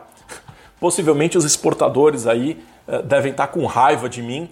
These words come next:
porque a queda do dólar não favorece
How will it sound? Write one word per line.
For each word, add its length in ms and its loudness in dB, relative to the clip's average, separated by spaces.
porque 760 0
a 100 -2
queda 320 0
do 120 2
dólar 640 2
não 320 0
favorece 920 -2